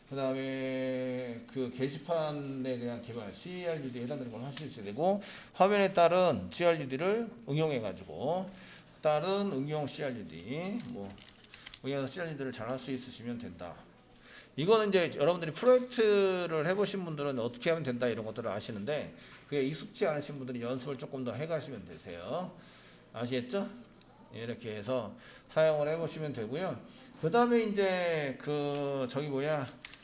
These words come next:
필답형, 필답형 이제 필기 시험을 보는 데도 있습니다.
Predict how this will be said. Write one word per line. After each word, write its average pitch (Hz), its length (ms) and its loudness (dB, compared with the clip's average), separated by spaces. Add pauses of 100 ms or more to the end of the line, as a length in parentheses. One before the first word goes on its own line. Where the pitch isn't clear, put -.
필답형, 240 680 0 (640)
필답형 202 1200 0
이제 139 380 -2
필기 240 420 0
시험을 190 340 -2
보는 123 220 0
데도 123 180 -2
있습니다. 87 320 -12